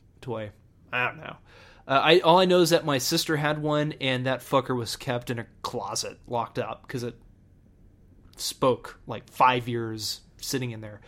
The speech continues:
Uh, he said, quote, "I'm rolling the dice and playing for hits," end quote, Weinstein said in the early evening presentation at Casa de Mar before about one hundred buyers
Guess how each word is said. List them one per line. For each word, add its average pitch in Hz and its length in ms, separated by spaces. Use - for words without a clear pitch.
Uh, 135 300
he 170 120
said, 165 240
quote, 165 400
"I'm 156 260
rolling 247 280
the 226 100
dice 175 480
and 151 160
playing 143 300
for 143 160
hits," - 680
end 123 140
quote, 131 260
Weinstein 123 480
said 151 400
in 151 100
the 131 160
early 139 280
evening 139 500
presentation 147 720
at 127 220
Casa 156 420
de 147 160
Mar 131 500
before 139 380
about 123 320
one 143 140
hundred 127 400
buyers 135 520